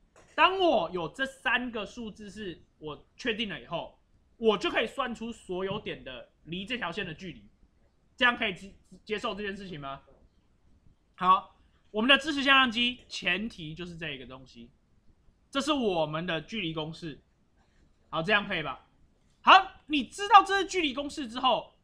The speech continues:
我们就可以把所有点的距离，哎，第一个点的距离长这个样子，第二个点的距离长这个样，第三个点的距离就是带不同的 x 嘛，对不对？这样可以接受吧？好，那你还记不记得我刚刚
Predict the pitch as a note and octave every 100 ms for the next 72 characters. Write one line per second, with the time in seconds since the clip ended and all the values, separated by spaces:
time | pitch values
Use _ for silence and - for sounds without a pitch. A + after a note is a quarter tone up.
0 | _ _ G#3+ G#3 A3 C4+ - C#4 G#3+ E3+
1 | - F#3+ A3 C#4 A3+ D#3+ D#3 A#3+ F3+ D3
2 | F#3 F#3 - D4 F#4 F4+ C#4 G3 C#3 C#3+
3 | G#3 F3+ A#2+ A2+ _ _ _ _ _ -
4 | D3 F3 F3 E3+ D3 - _ _ _ _
5 | - _ _ - G4+ G4+ C#4+ - G#3+ G3
6 | G#3+ C4+ G#3 E3+ F3 _ E3 D3 E3 G#3+
7 | G#3+ F#3+ G3 - C4 C#4+ A3 E3 F#3+ G3
8 | C4+ C4 _ _ D#4 B3 C4 A3 F3+ D#3+
9 | D#3 - D3+ A#2+ _ _ _ _ _ _
10 | F3 F#3+ F3+ - - _ _ _ _ _
11 | - _ A#3 A#3+ A#3 F#3 G3 G#3+ E3 D3
12 | - A3 D#4+ - - - _ _ - F#4
13 | F4 B3+ A3 A3 D#4+ C#4 B3+ E3+ G#3+ A3+
14 | A#3